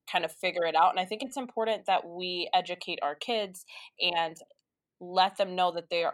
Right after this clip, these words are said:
are other options outside of school. I think that a degree is important, but I don't think that it's the be-all, end-all for every single person. Um,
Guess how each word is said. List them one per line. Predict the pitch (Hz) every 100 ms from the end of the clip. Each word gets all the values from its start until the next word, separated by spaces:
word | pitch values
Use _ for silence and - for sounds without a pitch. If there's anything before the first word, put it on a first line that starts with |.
| 165
are | 170 170 -
other | 165 165 -
options | 156 151 - 151 147 156
outside | 147 - 151 147 143
of | 147 131
school. | - - 156 135
I | 147
think | 175 165
that | 165
a | 170
degree | 165 139 165 165
is | 156
important, | 151 147 170 160 233 277 - - _
but | 170 165
I | 160 156
don't | 170 170
think | - 175 165
that | 165
it's | 160 - 147
the | 160 151 -
be-all, | 165 165 151
end-all | 131 156 151 139 -
for | - 160 156 -
every | 147 151
single | 151 151 143 -
person. | - 139 - 85 170 185 - - - -
Um, | 156 139 -